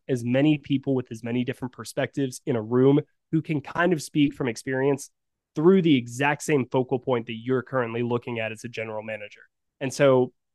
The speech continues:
that's one of those where I don't know Ryan Pace, the person, I don't know his personality, all that stuff.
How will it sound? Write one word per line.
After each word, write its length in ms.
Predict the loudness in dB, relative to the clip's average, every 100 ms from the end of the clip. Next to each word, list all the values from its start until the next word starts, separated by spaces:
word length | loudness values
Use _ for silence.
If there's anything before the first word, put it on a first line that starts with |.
| -8
that's 300 | -2 -2 4
one 120 | 4
of 60 | 6
those 300 | 6 6 4
where 280 | 0 2 2
I 140 | 2
don't 220 | 4 4
know 160 | 4 2
Ryan 260 | 2 0
Pace, 240 | -2 -6 -8
the 80 | -8
person, 380 | -4 -4 -4
I 120 | -4 -2
don't 140 | 0
know 140 | 0
his 100 | -2
personality, 680 | -4 -6 -6 -8 -4 -2 -4
all 200 | -4 -4
that 160 | -4 -6
stuff. 240 | 0 0